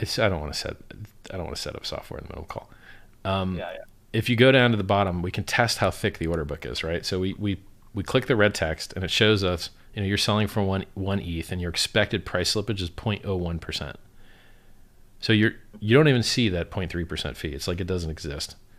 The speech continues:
Speaker 1: You see this price slippage of point oh one percent. Okay, well, let's, let's increase it an order of magnitude. Let's go to ten Ethereum. Okay, now our price slippage is point oh four percent. That's fucking nothing. You go to withdraw off Coinbase, it's point five percent. It's twelve X more, right?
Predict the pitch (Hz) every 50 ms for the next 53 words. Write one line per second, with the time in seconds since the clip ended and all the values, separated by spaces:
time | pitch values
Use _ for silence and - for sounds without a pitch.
0 | - - - - - - 98 - - - 131 117 107 98 - - - 104 101 95
1 | - 98 85 85 82 85 - - 98 90 87 85 85 85 - - - - 82 67
2 | 60 101 - - 101 90 95 104 113 107 - - - - 131 120 117 - 127 110
3 | - 127 113 - - 101 98 - 104 101 101 98 92 90 85 85 80 78 - -
4 | 71 80 82 - - 98 85 82 - - 117 107 104 95 - - - - 87 78
5 | 76 71 76 - _ - - - - - - - - 101 107 107 104 107 110 113
6 | 110 - - 110 95 - 107 95 90 85 - - - 107 101 - 101 98 92 -
7 | - 87 87 - - - - - 85 73 - - - - - - 123 117 - 92
8 | 107 123 117 - - - _ - - - - - - 110 120 117 110 101 - 120
9 | 104 92 - - 123 113 101 85 85 80 - - - - - - 110 98 - -
10 | - - 90 95 101 - - - - - - 69 69 - - - - - - -
11 | - - - - _ - - - - - 107 98 101 - - 87 85 - - 95
12 | 90 87 73 - - - - - - - _ - - - - - 85 85 95 -